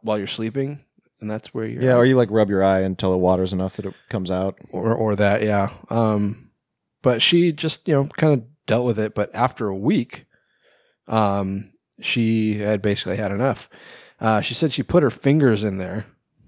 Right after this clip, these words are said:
Speaker 1: in her, in her eye, which is not something that's recommended. Um, but, uh, she kinda did a, she said she did a picking motion, and she pulled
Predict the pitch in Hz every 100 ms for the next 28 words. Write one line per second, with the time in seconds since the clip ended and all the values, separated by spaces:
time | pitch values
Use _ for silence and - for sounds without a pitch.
0 | - - 101 95 - 95 - 107 92 104
1 | 107 - 95 104 110 139 123 127 104 110
2 | 98 - 95 - 90 85 85 98 - -
3 | - - - - 104 98 90 95 _ _
4 | _ _ _ _ _ _ - 110 104 113
5 | 101 98 101 - _ _ _ _ - -
6 | 131 123 120 110 - 143 123 120 117 101
7 | 95 101 - - 160 175 151 113 - 160
8 | 147 135 135 147 175 175 175 _ - -
9 | - _ - 117 113 110 - _ - -
10 | 147 123 127 - 160 175 185 208